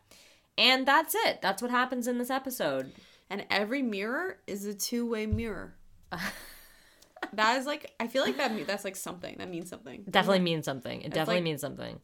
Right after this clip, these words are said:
Speaker 2: that's, like, deep shit.
Speaker 1: Yeah.
Speaker 2: Every mirror is a two-way mirror when you think about it.
Speaker 1: When you think about it.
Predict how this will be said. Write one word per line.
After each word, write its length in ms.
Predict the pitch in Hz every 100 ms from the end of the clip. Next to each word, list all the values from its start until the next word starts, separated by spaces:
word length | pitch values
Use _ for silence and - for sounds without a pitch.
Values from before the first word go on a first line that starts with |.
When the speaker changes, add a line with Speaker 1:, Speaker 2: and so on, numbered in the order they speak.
| -
Speaker 2:
that's, 160 | 233
like, 220 | 277 226 - -
deep 240 | 180 175 185
shit. 320 | - 98 - _ -
Speaker 1:
Yeah. 180 | 165 147 - - - _ _ _ _ _ _ -
Speaker 2:
Every 320 | 202 240 262
mirror 460 | 214 190 220 269 -
is 220 | 214 190
a 100 | 202
two-way 500 | 196 208 196 190 180
mirror 280 | 185 190 185 254 269
when 180 | 220 247
you 80 | 233
think 280 | - 247 262
about 240 | 202 -
it. 80 | -
Speaker 1:
When 120 | 202
you 100 | 220
think 160 | 208 226
about 240 | 180 131
it. 180 | 127 -